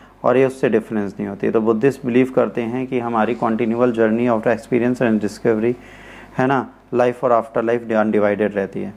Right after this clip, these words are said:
दलाई लामा कैसे बनते हैं? अ, religious education at the age of six start हो जाती है, है ना। Tibetan art and culture, संस्कृत, मेडिसिन, बुद्धिस्ट फिलॉसफी, है ना। फाइव other categories होती हैं जिसमें इन्हें परफेक्शन देना होता है,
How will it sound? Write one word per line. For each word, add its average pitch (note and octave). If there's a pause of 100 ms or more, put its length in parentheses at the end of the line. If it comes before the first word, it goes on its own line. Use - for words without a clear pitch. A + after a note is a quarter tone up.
(560)
दलाई C3+
लामा C#3+
कैसे C3
बनते A#2+
हैं? B2+
अ, A#2
religious C3+
education B2+
at A2+
the A2+
age A#2+
of -
six B2+
start A#2
हो B2
जाती A#2+
है, B2 (520)
है C3
ना। C3
Tibetan A#2+
art A2
and A2
culture, A2
संस्कृत, A2+
मेडिसिन, A2
बुद्धिस्ट G#2+
फिलॉसफी, G#2+ (460)
है B2
ना। B2+
फाइव B2 (100)
other A#2+
categories A2+
होती A2+
हैं A2
जिसमें A2+
इन्हें A2+
परफेक्शन A2
देना G#2+
होता G#2+
है, G#2+